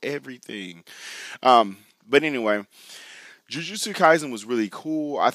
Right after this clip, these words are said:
I chose this one just because, like, if you look at it from the art style, you look at the fact that they're,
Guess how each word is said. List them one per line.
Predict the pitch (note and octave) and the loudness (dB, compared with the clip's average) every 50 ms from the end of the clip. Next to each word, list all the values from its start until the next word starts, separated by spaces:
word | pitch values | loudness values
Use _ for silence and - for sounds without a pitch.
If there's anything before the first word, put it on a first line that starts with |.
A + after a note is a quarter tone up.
| - | 0
I | - - - | 0 0 2
chose | - - F3 F3+ F3 E3 C#3+ | 2 0 -2 -2 -4 -4 -6
this | D#3 D#3+ - - | -6 -6 -6 -6
one | D3 C#3+ C3+ | -8 -10 -10
just | A#2 C3 D3 - - | -8 -8 -8 -6 -8
because, | C#3 C3 - D3+ C3+ C3 B2 A2 | -8 -4 -2 0 0 0 0 0
like, | A#2+ A2 G#2 - - | 0 0 0 -2 -6
if | B2 A#2+ - C#3 | -10 -10 -10 -14
you | C#3 | -14
look | A#2+ A#2 C3 C3 - D3 | -6 -4 -4 -2 0 0
at | B2 A2+ G#2 F#2 - _ - | 2 2 2 0 -4 _ -16
it | G#2+ A2 | -18 -16
from | - - A#2+ A#2 G#2 | -14 -14 -12 -10 -10
the | G2 | -8
art | - - A2 A#2+ A#2+ - | -2 2 2 2 2 0
style, | - - - A#2+ A#2 A#2 A2+ A2 A2 A2 A2 A2 | -4 -2 0 2 2 2 2 0 0 -2 -6 -8
you | G2 A2 | -12 -12
look | G#2+ A#2 A2+ - | -8 -8 -6 -8
at | B2+ | -8
the | - A#2+ G#2+ | -12 -12 -6
fact | - A#2+ A#2 G#2+ - | 0 0 0 0 0
that | A2+ G#2 - | -6 -6 -4
they're, | A2+ G#2+ G2+ G2 F#2 D2 | -2 0 0 0 -2 -4